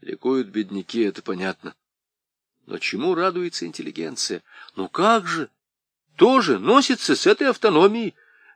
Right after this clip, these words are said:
Говорят, широко распространится якутская письменность, разовьется национальная культура, будет литературно-художественный журнал на якутском, откроется театр, свои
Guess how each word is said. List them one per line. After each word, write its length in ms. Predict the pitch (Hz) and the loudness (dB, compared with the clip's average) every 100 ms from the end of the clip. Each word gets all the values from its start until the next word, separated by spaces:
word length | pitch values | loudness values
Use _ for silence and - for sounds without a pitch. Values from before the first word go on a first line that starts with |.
| _ | _
Говорят, 460 | 107 135 196 214 - | 0 4 6 6 4
широко 420 | 190 202 196 208 | 6 6 8 6
распространится 760 | 196 - 196 190 202 208 - 202 | 6 4 0 4 2 2 -2 -2
якутская 580 | 196 208 196 - 196 | -2 -4 -4 -2 -2
письменность, 760 | 190 196 151 127 101 82 - - - - - | -2 -4 -4 -4 -10 -10 -14 -18 -20 -20 0
разовьется 580 | 110 139 170 196 208 202 | 6 8 8 6 4 4
национальная 580 | 208 - 208 226 214 208 | 2 2 4 4 6 2
культура, 520 | - 180 - 156 107 - - | 2 -4 -2 -2 -2 -6 -2
будет 300 | 151 180 - | 4 4 2
литературно-художественный 1300 | 185 185 180 226 175 107 110 104 180 151 - 107 95 - - | 2 4 4 2 2 2 0 4 4 4 -4 -2 -4 -4 -6
журнал 540 | 95 101 110 202 240 | 0 2 6 6 4
на 100 | 233 | 2
якутском, 680 | 233 220 - 190 - - 113 - - | -2 -4 -4 -4 -4 -4 -6 -8 -6
откроется 560 | - - 254 214 - 101 | -4 -2 0 0 0 -8
театр, 560 | - 113 202 185 110 95 | 2 6 6 6 0 -6
свои 460 | - 117 185 143 | 2 4 4 0